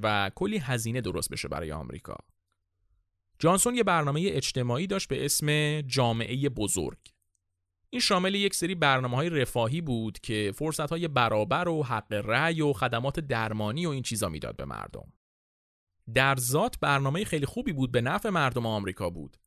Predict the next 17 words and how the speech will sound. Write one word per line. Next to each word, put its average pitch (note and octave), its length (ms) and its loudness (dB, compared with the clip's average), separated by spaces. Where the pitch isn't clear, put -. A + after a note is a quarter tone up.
ولی G3+ 640 2
برای B2 360 0
دولت A#2+ 420 -2
خیلی A#2+ 280 -2
خیلی C3+ 240 -2
هزینه F2 420 -4
داشت. - 480 -10
حالا F3 160 6
شما D#3 300 2
بیا D#3 260 0
اینو E3+ 200 0
جمع D#3+ 340 -2
کن G#3 220 -2
با G3 500 2
شرایط B2+ 420 2
جنگ F#2 360 -2
سرد. - 440 -6